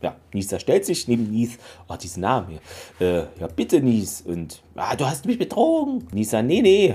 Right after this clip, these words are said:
du hast mich betrogen. Ne? Schon bevor ich mich erinnern kann, hast du mich doch gelehrt, an unsere Freiheit zu glauben.“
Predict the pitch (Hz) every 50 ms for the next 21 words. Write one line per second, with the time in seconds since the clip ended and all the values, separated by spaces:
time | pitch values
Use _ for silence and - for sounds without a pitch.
0 | - - - - 127 123 113 123 165 214 - - 160 143 131 135 139 135 123 110
1 | 107 92 80 78 - _ _ _ _ _ _ _ _ _ _ _ _ _ - -
2 | - - 101 110 127 135 131 - - - 160 190 202 165 151 - 180 190 208 190
3 | 165 170 - - 165 175 - 160 165 151 151 156 175 165 143 127 - 135 135 131
4 | 117 110 120 117 120 - 143 147 147 135 143 127 127 127 113 113 120 120 120 -
5 | - - _ _ _ _ - 92 98 101 90 101 98 104 98 - 85 87 92 90
6 | 90 90 - 95 - - 78 85 90 90 87 87